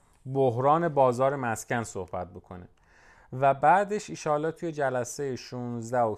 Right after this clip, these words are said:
هفده راجع به گام زدن روی ثروت و در آخر کار می‌خواد راجع به این با ما حرف بزنه که چه اتفاقی میفته وقتی که انتشار اسکناس ماهی زیاد داشته باشیم و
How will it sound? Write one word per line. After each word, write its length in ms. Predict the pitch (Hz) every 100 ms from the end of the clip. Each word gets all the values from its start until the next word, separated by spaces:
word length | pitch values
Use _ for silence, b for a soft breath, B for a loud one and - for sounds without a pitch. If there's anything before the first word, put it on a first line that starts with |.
| -
هفده 460 | 120 117 117 139 185
راجع 300 | 170 139 151
به 120 | 156
گام 420 | 147 131 123 120
زدن 400 | 117 117 113 113
روی 240 | 110 147 202
ثروت 720 | - 175 170 156 160 156 -
و 120 | 123
در 200 | 117 113 113
آخر 540 | 117 110 - 165 180
کار 280 | - 156 151
می‌خواد 340 | 135 139 135
راجع 220 | 135 123
به 100 | 135
این 200 | 139 135
با 100 | 123
ما 120 | 117 117
حرف 360 | 127 139 -
بزنه 380 | 170 180 185 196 b b b _
که 120 | 156
چه 160 | - 165
اتفاقی 640 | 147 - 113 139 175 185
میفته 680 | 156 139 127 - 131 131 135 _ _ b -
وقتی 360 | 123 117 - 135
که 280 | 151 -
انتشار 640 | 123 117 113 107 123 117 -
اسکناس 600 | 107 - 120 113 113 -
ماهی 520 | 104 107 107 101 123
زیاد 440 | 98 101 113 156 165
داشته 320 | 180 - 170
باشیم 380 | 160 - 156 143
و 300 | 139 139